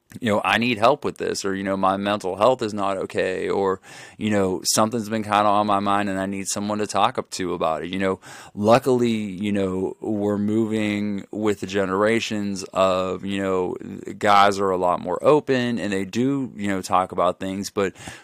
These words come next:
we still have a long way to go with that. And, you know, so this is one of those times where, you know,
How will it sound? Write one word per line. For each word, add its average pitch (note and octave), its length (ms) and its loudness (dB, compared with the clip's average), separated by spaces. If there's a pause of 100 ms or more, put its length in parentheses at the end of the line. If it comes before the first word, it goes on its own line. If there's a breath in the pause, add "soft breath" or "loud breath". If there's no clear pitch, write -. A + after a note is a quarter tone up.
(100)
we D3+ 140 2
still C4 200 -2
have C4 160 6
a C3+ 60 4
long B2 720 2
way G#2+ 200 4
to G2 100 -2
go G2 220 2
with E2 200 -6
that. - 400 -8
And, G#2 580 0
you A2 80 0
know, G#2 140 0
so G#2 380 0
this A#2 380 -2
is A3 240 -4
one A#2+ 200 -4
of A2 60 -4
those G2+ 200 0
times F#2 460 -2
where, F2 420 0
you F#2 180 -6
know, G2 260 0